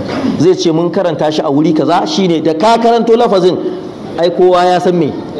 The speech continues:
Ya san lafazin. Sai ce to wannan hadisin kaza. Wannan ba jari aka bamu ba? Yanzu yara ba su san karatu. Sai cin abinci. Da wuya a kira shi walima a ce bai je ba.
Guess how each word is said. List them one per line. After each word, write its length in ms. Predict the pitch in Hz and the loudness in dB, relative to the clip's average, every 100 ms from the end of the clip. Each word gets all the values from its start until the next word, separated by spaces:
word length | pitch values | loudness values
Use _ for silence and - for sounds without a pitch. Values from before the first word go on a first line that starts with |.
| 143 135 131 | -4 -2 0
Ya 140 | 196 | 0
san 160 | 220 220 | 0 -2
lafazin. 600 | 226 202 156 147 156 - | 0 0 -2 -4 -6 -2
Sai 140 | 185 | 0
ce 120 | 190 | 0
to 100 | 156 | 0
wannan 380 | 143 170 190 175 | 0 2 0 0
hadisin 400 | 139 147 160 156 | -2 0 0 0
kaza. 240 | - - 117 - - - - - - - - - | -2 -4 -6 -10 -14 -14 -14 -12 -10 -10 -10 -4
Wannan 240 | 170 208 175 | 0 0 0
ba 100 | 160 | 2
jari 280 | 180 196 196 | 2 2 0
aka 160 | - | 0
bamu 200 | 175 180 | -2 -2
ba? 140 | 170 175 - - - - - 127 - | -4 -6 -10 -8 -6 -4 -2 -2 -2
Yanzu 160 | 147 160 | 0 2
yara 240 | 208 180 | 2 2
ba 160 | 170 185 | 0 0
su 60 | - | -2
san 120 | 160 | -4
karatu. 340 | 151 123 110 107 - - - - - 104 113 - - 117 | -4 -6 -8 -10 -10 -14 -12 -12 -12 -10 -8 -8 -8 -6
Sai 160 | - 202 | 0 2
cin 240 | - 233 | 2 0
abinci. 460 | 175 143 139 - 117 - - - - - - - - - - - 87 - - - 123 | 0 -2 -2 -4 -8 -12 -10 -8 -4 -2 -2 -2 -2 -2 0 0 0 -2 -2 -2 0
Da 80 | 165 | 4
wuya 300 | 180 220 240 | 4 4 4
a 60 | 202 | 0
kira 320 | - 190 190 | 0 0 2
shi 100 | 190 | 2
walima 460 | 156 151 160 151 - - - - | 0 2 2 2 0 -2 -6 -8
a 60 | 135 | -2
ce 160 | 180 | 0
bai 120 | 147 127 | 2 2
je 140 | 127 | 0
ba. 100 | 123 | -2